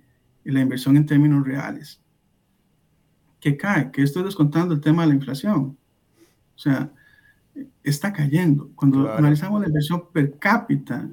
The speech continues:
Speaker 1: en términos reales, que también cae, entonces no es cierto que porque tengamos menos gente ahora podemos invertir menos, eso es una falacia.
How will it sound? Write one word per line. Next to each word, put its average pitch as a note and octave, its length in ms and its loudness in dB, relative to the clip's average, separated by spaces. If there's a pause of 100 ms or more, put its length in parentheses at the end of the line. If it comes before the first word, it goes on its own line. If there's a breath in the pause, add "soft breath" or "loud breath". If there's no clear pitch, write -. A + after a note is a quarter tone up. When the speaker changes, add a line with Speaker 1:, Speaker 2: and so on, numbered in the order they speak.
Speaker 1:
en C#3+ 100 -2
términos E3 380 2
reales, C#3+ 400 2
que C3 100 -8
también C#3 440 0
cae, E3+ 460 -2 (680)
entonces E3+ 460 -4 (160)
no F3 220 2
es E3+ 80 -2
cierto G3 240 -4
que F3 120 -2
porque C#3 220 0
tengamos C#3+ 360 4
menos E3 280 2
gente D#3+ 260 -2
ahora D#3 480 2 (140)
podemos D3 400 4
invertir D3 440 0
menos, D3+ 360 2
eso C#3 180 -8
es D#3 120 -10
una E3 200 -2
falacia. D3+ 600 -4